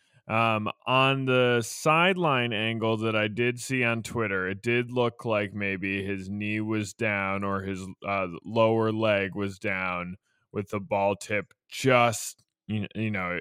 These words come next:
it, it's the closest of margins, maybe just a hair short, but very, very close. We're talking about hairs either way here. Very easily could have been called a touchdown on the field.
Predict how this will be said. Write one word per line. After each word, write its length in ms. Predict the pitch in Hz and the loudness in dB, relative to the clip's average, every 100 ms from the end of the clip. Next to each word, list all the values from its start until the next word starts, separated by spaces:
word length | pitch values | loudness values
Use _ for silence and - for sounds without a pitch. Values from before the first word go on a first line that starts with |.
| - | -4
it, 180 | 113 - | -4 -2
it's 240 | 120 110 | -4 -4
the 140 | - 113 | -8 -8
closest 640 | - 120 110 - 104 - | -4 0 0 -2 -6 -6
of 100 | 101 | -6
margins, 600 | 98 95 90 82 87 92 | -6 -4 -6 -6 -10 -8
maybe 340 | 98 104 98 101 | -6 -4 -2 -4
just 320 | 98 101 - | -2 -4 -6
a 80 | 92 | -10
hair 380 | 90 95 90 87 | -6 -4 -4 -6
short, 460 | - 80 65 - - - | -10 -12 -12 -16 -20 -6
but 280 | 98 90 - _ _ _ _ _ _ - | -4 -4 -8 _ _ _ _ _ _ -18
very, 600 | 110 131 135 135 135 127 | 2 6 8 8 6 6
very 460 | 113 113 110 110 | 4 2 2 0
close. 520 | 98 117 113 120 135 - | -2 2 4 4 0 -6
We're 160 | 113 123 | -2 0
talking 380 | 127 120 107 104 | 4 2 2 -2
about 260 | 101 95 | 0 -2
hairs 580 | - 117 110 98 98 92 | -4 -2 0 0 0 -4
either 320 | 85 110 101 | -4 -2 -2
way 300 | 98 90 85 | -2 -4 -6
here. 200 | 82 62 - | -8 -12 -8
Very 320 | 113 107 107 | -4 -2 -2
easily 460 | 92 120 107 117 113 | -2 -2 -2 0 -2
could 220 | - 110 | -2 -4
have 100 | 104 | -4
been 200 | 104 101 | -6 -6
called 260 | 101 98 95 | -2 -2 -2
a 40 | |
touchdown 560 | 92 107 98 107 98 95 | -6 -6 -6 -6 -4 -4
on 120 | 92 | -6
the 80 | 90 | -8
field. 480 | - 131 127 123 | -4 2 4 2